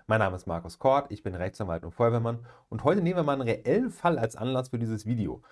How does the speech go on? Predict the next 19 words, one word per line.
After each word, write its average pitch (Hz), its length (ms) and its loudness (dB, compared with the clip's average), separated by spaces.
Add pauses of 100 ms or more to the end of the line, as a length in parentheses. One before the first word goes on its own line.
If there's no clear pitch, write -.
(160)
Und - 160 -8
zwar 123 340 0
hat 113 140 -4
ein 120 80 -2
Nachbar 147 300 0
die 123 80 -2
Feuerwehr 120 340 4
gerufen, 98 680 -4
weil 104 280 2
er 160 460 0
ungefähr 117 320 -4
einmal 123 220 4
in - 20 0
der 101 80 0
Minute 123 460 0
einen 98 240 -6
Ton 151 320 2
gehört 135 320 2
hat, 135 180 -2